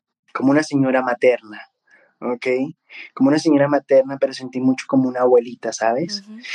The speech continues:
Speaker 1: Y me llamó muchísimo la atención porque, eh, esta señora la vi bien coqueta, ¿ok? Era una mujer bien arreglada, una mujer imponente también. Pero me llama muchísimo la atención porque esta señora,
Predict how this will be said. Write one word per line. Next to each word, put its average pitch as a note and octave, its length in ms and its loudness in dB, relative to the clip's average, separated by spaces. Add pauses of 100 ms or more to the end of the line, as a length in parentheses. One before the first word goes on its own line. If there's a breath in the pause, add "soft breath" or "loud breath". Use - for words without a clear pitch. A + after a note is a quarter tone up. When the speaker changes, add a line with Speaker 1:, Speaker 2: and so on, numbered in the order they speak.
(240 loud breath)
Speaker 1:
Y - 60 -4
me C#4+ 100 4
llamó C#3+ 220 4
muchísimo E3 440 2
la F3 80 2
atención C3+ 460 -2
porque, C3 760 0 (120)
eh, B2+ 360 0
esta - 200 -10
señora B2+ 340 4
la A#2+ 100 4
vi A#2 460 -4 (180)
bien C3 200 4
coqueta, B2+ 600 -2 (440 loud breath)
¿ok? B2 260 -2 (640 soft breath)
Era B2 180 0
una C4 80 2
mujer B2 360 -4
bien B2 240 2
arreglada, A#2+ 400 4
una C3 120 -4
mujer A#2 240 -6
imponente B2 680 2
también. A#2 560 0 (640 loud breath)
Pero D3+ 180 4
me D3+ 100 -4
llama D#3+ 200 2
muchísimo E3 500 0
la E3 100 4
atención D#3+ 500 0
porque C#3 560 0
esta C3+ 220 -4
señora, C#3 440 2